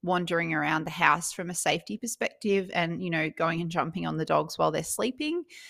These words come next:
So, um, you could look at putting up a baby gate, um, in the, in the doorway of your little one's room, and that will just provide a barrier so that you can,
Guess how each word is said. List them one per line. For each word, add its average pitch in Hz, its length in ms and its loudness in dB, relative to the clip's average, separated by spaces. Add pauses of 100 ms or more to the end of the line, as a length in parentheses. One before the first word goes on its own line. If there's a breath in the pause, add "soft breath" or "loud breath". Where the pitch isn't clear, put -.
(160 loud breath)
So, 180 560 6 (180)
um, 175 340 4
you 185 140 -8
could 196 160 -4
look 190 180 0
at 214 120 -6
putting 180 280 -4
up 165 140 -4
a 185 80 -4
baby 180 380 2
gate, 247 580 2
um, 180 480 2 (380)
in 175 500 -4
the, 170 400 4 (260)
in 180 120 -2
the 185 80 -2
doorway 196 500 4
of 233 140 0
your 214 80 0
little 190 180 2
one's 175 380 -4
room, 170 240 2 (1080)
and 202 300 2 (100)
that 185 300 10
will 208 220 -2
just - 260 -10
provide 208 380 8
a 185 120 -4
barrier 160 640 8
so 160 320 0
that 160 160 -4
you 156 160 -8
can, 156 420 -8